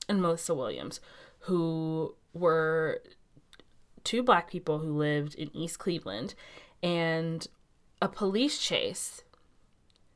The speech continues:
involving them ended with police firing one hundred and twenty-two shots into Timothy and Melissa's vehicle, killing both of them.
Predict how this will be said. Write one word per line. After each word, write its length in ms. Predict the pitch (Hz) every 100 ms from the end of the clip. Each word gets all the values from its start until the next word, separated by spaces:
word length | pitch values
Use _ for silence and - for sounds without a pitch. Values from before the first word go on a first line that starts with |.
| _ - -
involving 560 | 180 180 170 170 233 247
them 400 | 180 123 170 180 - - _ - - _ - - _ _ _ _ -
ended 600 | 190 190 170 151 170 190 - _ -
with 340 | 175 170 170
police 440 | - 165 170 185 -
firing 680 | 185 170 160 151 147 147
one 140 | 165 156
hundred 560 | - - 175 180 247
and 260 | - 208 185
twenty-two 720 | - 202 202 - 277 - 254
shots 540 | 247 - 156 156 - - - - - - -
into 800 | 185 175 - 180 160 160 160 165 - - - - - -
Timothy 600 | - 180 170 - 170 165
and 140 | - 160
Melissa's 500 | 151 143 - 160 160
vehicle, 800 | 160 185 170 170 170 160 156 151 - - - -
killing 560 | 185 160 156 151 156 - -
both 240 | 165 135
of 120 | - -
them. 280 | - -